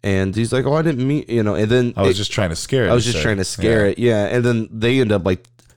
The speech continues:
Speaker 1: taking the dog, wrapping it up, and then bringing it to the well, dropping the dog in the well. How did no, there's no adult paying attention to children wrapping up a
Speaker 2: No,
Speaker 1: dead
Speaker 2: dude.
Speaker 1: dog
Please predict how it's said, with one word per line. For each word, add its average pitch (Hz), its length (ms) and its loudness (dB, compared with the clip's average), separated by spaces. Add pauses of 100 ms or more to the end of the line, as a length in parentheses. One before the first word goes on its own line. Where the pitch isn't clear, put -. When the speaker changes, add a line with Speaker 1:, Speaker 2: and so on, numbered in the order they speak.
Speaker 1:
taking 180 360 -2
the 160 80 2
dog, 92 320 2
wrapping 117 360 0
it 131 100 0
up, 95 300 2
and 104 100 0
then 98 140 -2
bringing 123 240 0
it 110 100 -2
to 123 100 -4
the 107 80 0
well, 90 380 2
dropping 104 400 0
the 104 80 0
dog 95 200 2
in 92 60 0
the 87 60 0
well. 90 240 0
How - 180 -2
did 190 160 0
no, 131 360 0 (300)
there's 147 140 -4
no 180 280 2
adult 123 560 0
paying 123 280 0
attention 127 460 2
to 104 140 0
children 110 500 0
wrapping 110 380 0
up 117 120 -2
a - 40 -4
Speaker 2:
No, 110 160 0
Speaker 1:
dead 165 140 2
Speaker 2:
dude. 175 80 0
Speaker 1:
dog 104 320 2